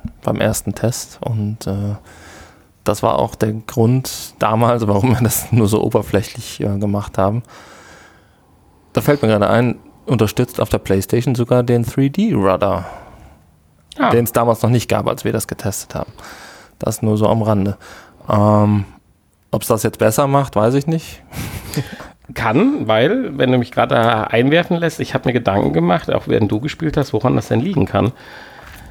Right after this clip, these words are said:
Speaker 2: Weil prinzipiell ist das Steuerungsprinzip ja ganz gut ausgetüftelt, äh, vom Prinzip her. Ich bin für mich zu dem Entschluss gekommen, dass ich ein Problem damit habe,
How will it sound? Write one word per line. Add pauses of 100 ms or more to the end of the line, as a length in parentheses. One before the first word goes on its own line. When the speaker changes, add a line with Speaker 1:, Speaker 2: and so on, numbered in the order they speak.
(200)
Speaker 2:
Weil
prinzipiell
ist
das
Steuerungsprinzip
ja
ganz
gut
ausgetüftelt, (280)
äh, (180)
vom
Prinzip
her. (640)
Ich
bin
für
mich
zu
dem
Entschluss
gekommen,
dass
ich
ein
Problem
damit
habe,